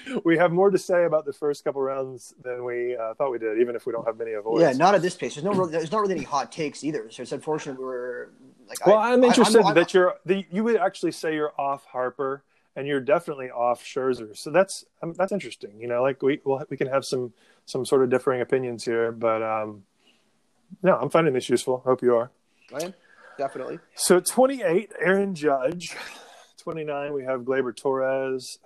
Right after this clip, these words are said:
Speaker 1: Thirty, Pete Alonso. So he's actually fallen on average. He's going anywhere between pick twenty-one and forty-five right now, and that's just for the last three weeks. Uh, thirty-one, Jose Altuve, and thirty-two,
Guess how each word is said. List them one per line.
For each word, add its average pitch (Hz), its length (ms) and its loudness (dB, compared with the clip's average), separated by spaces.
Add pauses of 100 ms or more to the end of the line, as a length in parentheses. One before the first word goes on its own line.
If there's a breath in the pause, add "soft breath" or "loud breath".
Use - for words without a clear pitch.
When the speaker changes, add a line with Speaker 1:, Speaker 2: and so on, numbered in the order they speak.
Speaker 1:
Thirty, 160 300 0
Pete 156 220 -6
Alonso. 127 600 -6
So - 140 -14
he's 139 120 -6
actually 120 460 0 (120)
fallen 123 520 0 (100)
on 117 140 -6
average. 113 400 -2
He's 139 180 -2
going 127 280 -2
anywhere 151 300 4
between 131 340 -6
pick 139 240 0
twenty-one 165 500 0
and 127 180 -6
forty-five 135 680 0
right 107 180 -10
now, 113 360 -10 (280 soft breath)
and 120 80 -6
that's 120 160 0
just 123 160 -2
for - 80 -4
the 113 80 0
last 113 320 -2
three 110 140 -6
weeks. 113 460 -6 (580 soft breath)
Uh, 123 260 4
thirty-one, 170 440 4
Jose 143 220 2
Altuve, 147 600 0
and 123 100 -4
thirty-two, 123 760 -2